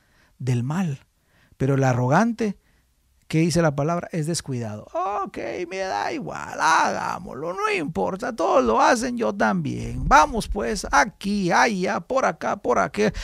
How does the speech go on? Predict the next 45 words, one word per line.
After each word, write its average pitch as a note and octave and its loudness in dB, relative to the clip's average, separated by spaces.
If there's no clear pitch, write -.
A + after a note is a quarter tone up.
hoy G#3 6
aquí, G#3 2
mañana F3+ 2
en D#3+ 2
esto G3+ 0
y F#3 2
ahí F#3 0
por F#3+ -4
allá". E3 0
No, E3+ -2
no, A2+ -4
no, F3 -4
no, G3 -2
no, G#3 -2
no, G#3+ -2
no. F#3+ -6
Nunca A3 -4
vamos G3+ -2
a F3+ -2
lograr E3 -4
ser E3+ -8
así, G#3 -4
¿verdad? E3 -4
Es G#3 -2
que, C4 -4
eh, G#3 -2
yo, A3+ 2
a A3 2
mí A3 2
me B3 0
gusta B3 -2
escuchar A3+ -4
consejo A3+ -2
de F#3+ -4
todo G#3 0
mundo. G#3 -4
No, C#3+ -4
tú - -8
tienes G3+ -4
que - -6
escuchar G#3 -4
consejo G#3 -4
de A3 0
los B2+ -2
sabios, G3+ -6